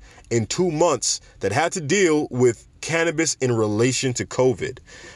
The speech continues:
right? When everybody was saying before the studies even came out, "Don't smoke cannabis, it's bad for your lungs, and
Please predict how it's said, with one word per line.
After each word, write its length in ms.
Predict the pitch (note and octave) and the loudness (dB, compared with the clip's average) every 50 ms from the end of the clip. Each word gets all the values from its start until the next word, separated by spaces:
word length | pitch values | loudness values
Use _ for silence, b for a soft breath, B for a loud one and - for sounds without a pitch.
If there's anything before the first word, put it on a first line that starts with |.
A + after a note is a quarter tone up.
| B B | B B
right? 260 | - F#2+ G#2+ B2+ G#2+ | 0 2 2 2 0
When 180 | A#2 A2+ A2 G#2 | 0 -2 -2 0
everybody 580 | A2 B2+ C3+ C#3 D#3 E3 D#3 C#3+ D3 D3 C#3+ C#3 | 0 0 2 2 0 -2 0 2 2 2 2 0
was 160 | B2 A#2+ A2+ | 0 0 0
saying 300 | - - D3 C#3 C3+ A#2+ | 2 0 0 0 0 0
before 280 | G#2+ G2+ - - C#3 C3+ | -2 -2 0 2 2 2
the 120 | B2 A#2 | 2 0
studies 320 | - - C#3 B2 A#2+ A2 | 0 2 2 2 2 0
even 160 | A2+ A2 G#2 F#2+ | -2 -4 -2 0
came 260 | B2 A2+ G#2+ G#2 A#2 | 0 0 0 0 0
out, 200 | A#2 G#2+ - - B B B B B B B | 0 -2 -2 -6 B B B B B B B
"Don't 320 | - F#2 G#2+ A#2+ B2 - - | -2 0 2 2 0 -2 -4
smoke 460 | - - A#2+ B2+ B2+ B2 B2 - - | -6 -6 -2 0 0 0 0 -2 -6
cannabis, 640 | - - B2 A#2+ B2 B2+ B2 B2 B2 A#2+ A#2 - | -4 -2 -2 -2 0 -2 0 0 0 -2 0 -2
it's 180 | A#2+ G#2 - - | -4 -4 -4 -4
bad 320 | F2+ F#2+ A#2 B2 B2 B2 | -2 -2 0 0 -2 -4
for 140 | - - C3 | -4 -4 -4
your 160 | B2 A#2+ A#2+ | -2 -2 -2
lungs, 520 | A#2+ A#2 A#2 A#2 A#2 A#2+ B2+ B2+ A#2+ A2 A2 | 0 0 0 2 2 0 0 -2 -4 -4 -2
and 280 | B2 A#2 A2+ G#2 G2+ | -4 -4 -4 -6 -10